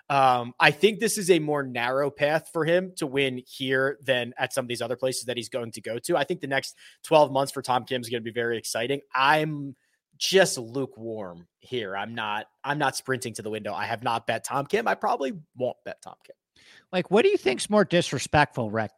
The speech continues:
Speaker 2: A twenty to one on Sam Burns or a twenty to one on Tom Kim?
Speaker 1: Yeah,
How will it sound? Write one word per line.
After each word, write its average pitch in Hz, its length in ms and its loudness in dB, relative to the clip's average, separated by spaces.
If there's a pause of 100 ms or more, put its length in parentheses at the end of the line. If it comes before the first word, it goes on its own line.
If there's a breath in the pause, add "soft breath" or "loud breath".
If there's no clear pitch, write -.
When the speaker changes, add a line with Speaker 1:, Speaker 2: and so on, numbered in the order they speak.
(120)
Speaker 2:
A 135 60 -2
twenty 175 440 4
to 175 80 2
one 160 240 4
on 127 140 0
Sam 135 400 -2
Burns 165 500 0
or 127 140 4
a 110 40 -4
twenty 147 380 0
to 120 100 -2
one 120 220 0
on 107 140 -4
Tom 113 380 -8
Kim? - 340 -6 (320)
Speaker 1:
Yeah, 123 640 2